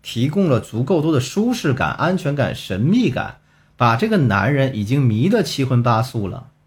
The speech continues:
在这种情况下，突然后撤才能得到我们想要的这个结果。而很多同学们，如果你们在没有搞定这个男人的前提下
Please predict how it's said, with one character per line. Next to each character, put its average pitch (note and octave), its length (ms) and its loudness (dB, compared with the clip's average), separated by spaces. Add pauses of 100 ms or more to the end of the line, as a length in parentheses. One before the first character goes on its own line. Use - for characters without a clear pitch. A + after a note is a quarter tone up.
(1300)
在 B3 140 -2
这 D#4+ 200 2
种 D#3+ 160 4
情 G#2+ 160 -2
况 G#2 120 2
下， - 320 -2 (140)
突 D#3+ 320 0
然 G#2 240 4
后 A2 240 0
撤 - 280 -2 (180)
才 - 260 -6
能 F#2 200 -6
得 E2+ 200 -10
到 - 320 -8
我 E2 160 -10
们 D2+ 160 -10
想 - 280 -14
要 - 100 -12
的 - 60 -12
这 - 100 -18
个 - 80 -16
结 - 140 -20
果。 - 220 -20 (1300)
而 D#3 80 2
很 D3+ 160 2
多 C#3 100 4
同 C3+ 160 0
学 B2 140 2
们， B2+ 140 4
如 C#3+ 160 2
果 D#3+ 120 2
你 G#2 140 2
们 A2+ 220 0
在 B2 160 2
没 B2+ 300 2
有 G#3+ 180 2
搞 F2 280 0
定 G#3+ 300 0
这 D#3+ 80 0
个 C#3 80 0
男 A#2 140 2
人 A#2 80 2
的 A#2+ 100 2
前 A#2 220 -4
提 A2 120 0
下 G#2 320 -4